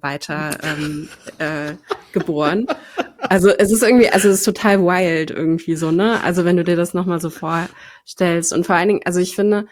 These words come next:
es geht aber auch in sowas rein, was sowieso bei Avatar immer, finde ich, super interessant ist, wenn ihr mal so drauf achtet, wie überhaupt Weiblichkeit in dem Film dargestellt wird, weil Weiblichkeit ist ja total eng verknüpft mit der Natur,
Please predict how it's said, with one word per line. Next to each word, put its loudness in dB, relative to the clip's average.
es -10
geht 4
aber 2
auch -2
in -2
sowas -4
rein, -2
was -6
sowieso -2
bei 0
Avatar -2
immer, -2
finde -2
ich, -4
super -4
interessant -4
ist, -8
wenn -2
ihr 0
mal 0
so -4
drauf -10
achtet, -4
wie 0
überhaupt 0
Weiblichkeit -4
in 0
dem 0
Film -4
dargestellt -6
wird, -6
weil -6
Weiblichkeit -4
ist -10
ja -4
total -6
eng -6
verknüpft -8
mit -6
der -4
Natur, -4